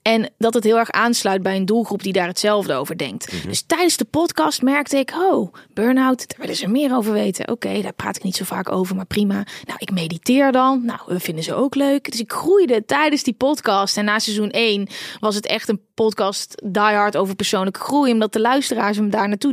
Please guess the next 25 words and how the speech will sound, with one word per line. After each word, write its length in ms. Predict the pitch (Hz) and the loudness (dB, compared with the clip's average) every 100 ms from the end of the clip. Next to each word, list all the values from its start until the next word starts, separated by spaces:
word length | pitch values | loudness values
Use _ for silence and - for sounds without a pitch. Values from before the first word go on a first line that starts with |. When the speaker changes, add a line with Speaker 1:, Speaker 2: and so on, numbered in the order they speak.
| 175 | 2
Speaker 1:
duwden. 420 | 202 165 180 247 - - - - - | 2 2 2 -2 -4 -14 -14 -18 -6
En 140 | 220 | -2
dat 160 | 202 302 | 2 2
is 60 | 339 | 4
een 80 | |
beetje 260 | 254 254 233 | 4 4 2
geëscaleerd. 880 | 208 - - 180 156 139 - - - _ _ | -2 -2 -2 -6 -6 -8 -10 -12 -14 _ _
Eh, 140 | - 175 | -8 -6
Speaker 2:
Ja, 380 | 165 156 151 - - - - - | -4 -4 -6 -10 -12 -12 -12 -6
Speaker 1:
ja. 320 | 107 92 101 | -4 -2 -4
Speaker 2:
behoorlijk. 500 | 104 110 139 113 92 | -2 2 2 2 0
Want, 200 | 98 110 - | 0 -2 0
eh, 60 | |
Speaker 1:
Ja. 160 | - - - | 2 2 2
Speaker 2:
ja, 120 | 110 | 4
je 60 | 285 | 4
hebt 120 | 135 | 4
een 60 | |
hele 760 | 135 143 143 131 123 120 120 117 | 4 4 4 4 4 4 2 0
community 800 | - 135 143 175 170 - 117 110 - | -2 0 2 2 0 0 0 0 0
is 160 | 104 | 0
er, 280 | 110 98 95 | 0 0 -2
is 140 | 107 | -2
er 60 | 117 | -4
ontstaan. 600 | 98 - - 104 98 | -4 -6 -2 -2 -2